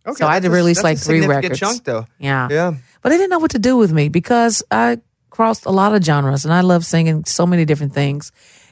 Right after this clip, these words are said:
Speaker 2: And all they wanted was me to be Whitney. And it was like, "I already know that's not a good formula, formula."
Speaker 1: Mm-hmm.
Speaker 2: So, you know, the third record, they put me with, um, I R S Miles Copeland because I did a, this alternative record called,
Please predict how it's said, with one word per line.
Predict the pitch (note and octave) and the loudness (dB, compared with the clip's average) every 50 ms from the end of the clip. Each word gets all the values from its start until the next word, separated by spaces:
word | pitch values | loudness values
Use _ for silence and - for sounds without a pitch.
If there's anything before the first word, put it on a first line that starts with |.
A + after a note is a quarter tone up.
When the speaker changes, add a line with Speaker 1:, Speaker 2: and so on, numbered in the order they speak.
| _ _ | _ _
Speaker 2:
And | F3+ G3 G3 F#3 - - - | 0 0 0 0 -2 -2 -2
all | G3 G#3+ A#3 | -2 0 2
they | B3 C4 C4 | 2 2 2
wanted | A3 G#3+ G#3+ G#3 G3+ | 2 2 2 2 2
was | F3+ F3+ E3+ D#3+ - | 2 0 0 0 0
me | F3 F3 F3+ | -2 0 0
to | F3 | 2
be | E3+ E3 F3+ F3 | 2 2 2 2
Whitney. | F3 G#3 A3 G#3 F#3 C3 - - - _ _ _ _ | 2 2 2 0 -2 -4 -8 -8 -12 _ _ _ _
And | D3+ D3+ D#3+ | -2 0 0
it | F3 | 0
was | E3+ F3+ F3 | -2 -2 -4
like, | E3+ E3 D#3 D#3+ - | -4 -4 -4 -6 -6
"I | - F#3 G#3 A3+ A3+ | -6 -4 -2 -2 -2
already | A3+ G#3+ G#3 G3 G3 | -2 -4 -4 -4 -4
know | F#3+ G3 G#3+ A3+ A3 G3 | -4 -4 -4 -4 -4 -4
that's | F3+ F3+ F3+ F3+ | -4 -4 -4 -4
not | F#3 F#3 F3+ | -4 -4 -4
a | F3 E3 | -4 -2
good | D3+ F3+ F#3+ F3+ - _ _ _ _ _ _ _ | -2 0 0 0 -2 _ _ _ _ _ _ _
formula, | - G3+ A3+ A3+ F#3+ D3+ A#2+ G2 - - | -2 0 0 2 0 0 -2 -2 -4 -6
formula." | - - F#3 G3 A3 A3 F3 B2 - - | -4 -2 0 0 0 0 -2 -4 -4 -6
Speaker 1:
Mm-hmm. | G2+ G2 G2+ G2+ G2 G2+ G2+ _ _ _ _ _ _ _ _ _ _ | -10 -12 -12 -14 -16 -16 -18 _ _ _ _ _ _ _ _ _ _
Speaker 2:
So, | - - F#3+ F#3 E3+ E3+ E3+ E3+ E3 - - - | -4 0 0 2 4 4 2 2 0 -2 -4 -2
you | F#3 F#3 | 0 0
know, | F3+ E3+ E3+ | 2 2 0
the | - - D#3+ D#3+ | 0 0 -4 -2
third | - G3+ G#3 A3+ A3+ | 0 2 2 2 2
record, | F#3+ F3 E3 D#3+ - F3+ F#3 F3+ | 2 2 0 2 0 0 -2 0
they | - D#3+ | -2 -2
put | D3 - E3+ - | -2 0 -2 -2
me | - D#3+ | 0 -2
with, | D#3 D3+ D#3 D3+ D3+ D3+ D3+ - - | 0 0 2 2 2 0 0 -2 -2
um, | D3+ D3 D3 D3 C#3+ C#3+ C#3 E3 - _ _ _ _ _ | 0 0 0 0 0 0 -2 -4 -8 _ _ _ _ _
I | D3+ D3+ D3+ D3 | -2 -2 0 2
R | C#3+ C#3+ C#3 C#3 C#3 C#3 | 2 0 0 0 0 0
S | C#3+ C#3+ C#3 - - - | 0 0 -2 -4 -6 -4
Miles | C#3+ C3+ C3+ C#3 C#3 - | -4 -2 -2 -2 -4 -6
Copeland | - - C#3+ C3+ - - C#3 C#3 D#3+ F#3+ - _ _ _ _ _ _ _ _ _ _ | -4 -2 -2 -2 -4 -6 -8 -6 -6 -8 -8 _ _ _ _ _ _ _ _ _ _
because | _ - - D#3+ C#3+ | _ -4 -2 0 2
I | D3+ D3+ D3+ D3 D#3 - - - | 2 2 2 2 0 -2 -6 -6
did | C#3+ D#3 D3 C#3+ | -2 -2 0 0
a, | |
this | C#3+ D#3 D#3 D3 - | 0 0 0 0 0
alternative | C#3+ D3+ D3 - F3 F#3 G#3+ G#3 D3+ A#2+ B2+ C#3+ | 0 -2 0 0 2 2 2 2 0 0 -2 -4
record | A2+ A2 G#2+ - C3+ C#3 - | -4 -6 -6 -6 -10 -14 -8
called, | - - A#2+ A#2+ A#2 A#2 - - | -4 -2 0 0 0 -2 -4 -10